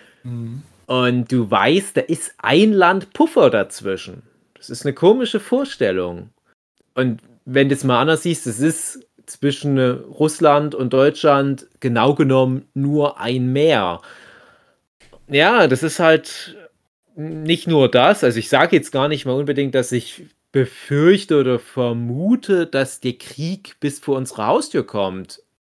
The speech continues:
Speaker 2: Aber eben weil die halt so auf Atomreaktoren schießen und so einen Schwachsinn machen, denk ich mir, naja, pff, da kannst du dann wenig diskutieren, ne? Also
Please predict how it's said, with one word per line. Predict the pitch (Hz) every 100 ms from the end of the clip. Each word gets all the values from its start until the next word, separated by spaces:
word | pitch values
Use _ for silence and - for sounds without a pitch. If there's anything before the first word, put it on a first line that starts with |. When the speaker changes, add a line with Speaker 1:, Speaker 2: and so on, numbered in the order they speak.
| _
Speaker 2:
Aber | - 117 113
eben | 131 117 135
weil | 170 269
die | 180 170
halt | 143 156 160
so | - 127 110 _ _ - _ _ -
auf | 120 - - _ -
Atomreaktoren | 127 - 202 285 285 156 131 - 127 127 123
schießen | - 135 139 131 123
und | 117
so | 107
einen | 110 104
Schwachsinn | - - 127 - - 104 101
machen, | 95 95 131 143 - _ _ _ _ _ -
denk | 131 139
ich | 131
mir, | 127 117
naja, | 98 139 208 139
pff, | - - - - _ _ _ _ _ _ _ _ _ _ _ _ _ _ -
da | 110
kannst | - 139 165
du | 151
dann | 127 123
wenig | 139 208 196 208
diskutieren, | 175 - - 139 - 170 262 135 98 95 -
ne? | 107
Also | 127 139 107 104